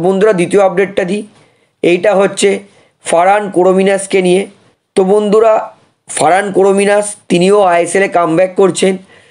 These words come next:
জানুয়ারি transfer উইন্ডোতে। তবে এই মুহূর্তে আইএসএল এর top scorer কোরো তিনি কোন দলে comeback করছে সেইটা বলাটা খুবই মুশকিল। তবে আপাতত সূত্র অনুযায়ী যেটা মনে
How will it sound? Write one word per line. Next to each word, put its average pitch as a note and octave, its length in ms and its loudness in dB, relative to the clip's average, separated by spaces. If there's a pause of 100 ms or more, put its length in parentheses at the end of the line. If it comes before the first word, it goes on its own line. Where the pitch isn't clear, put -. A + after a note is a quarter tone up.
(140)
জানুয়ারি F3+ 520 0 (100)
transfer F3+ 420 0
উইন্ডোতে। F3+ 420 0 (600)
তবে F3 260 2
এই F3+ 140 2
মুহূর্তে G#3 400 2 (240)
আইএসএল F3 380 0
এর G#3 120 -4
top E3 160 2 (100)
scorer G3 380 0
কোরো F3+ 300 2 (640)
তিনি A3 200 2 (260)
কোন F#3+ 160 2 (100)
দলে G#3+ 220 4 (180)
comeback E3+ 400 -2
করছে G3 360 0 (240)
সেইটা F#3 400 -2
বলাটা F#3+ 380 2
খুবই F3+ 360 -2
মুশকিল। F#3 320 0 (580)
তবে F#3 200 2 (100)
আপাতত G#3 300 2 (140)
সূত্র F#3 260 -2 (120)
অনুযায়ী G3+ 300 2
যেটা G3 160 0
মনে F#3 180 0